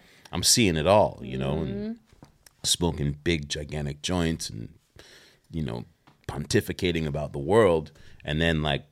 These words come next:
Speaker 1: I go back to my life and, like, literally being told you have to stay away from anything that
Speaker 2: All that.
Speaker 1: is the world.
Speaker 2: Yeah.
Speaker 1: So it was this very interesting dance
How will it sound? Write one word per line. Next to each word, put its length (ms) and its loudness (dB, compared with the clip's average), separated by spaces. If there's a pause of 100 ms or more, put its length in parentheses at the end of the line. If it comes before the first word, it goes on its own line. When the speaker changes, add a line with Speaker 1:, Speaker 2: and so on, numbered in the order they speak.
(120)
Speaker 1:
I 100 -10
go 400 0
back 240 2
to 80 -12
my 140 -8
life 500 6
and, 260 -8
like, 260 -8 (520)
literally 400 6
being 300 0
told 400 0
you 200 -4
have 180 0
to 80 -10
stay 420 2
away 380 0
from 420 -6 (180)
anything 400 -2
that 140 -2
Speaker 2:
All 100 -16
that. 60 6
Speaker 1:
is 240 12
the 80 4
world. 440 -6 (200)
Speaker 2:
Yeah. 240 -12 (1000)
Speaker 1:
So 220 6
it 40 8
was 100 4
this 120 0
very 340 4 (120)
interesting 920 0 (480)
dance 560 2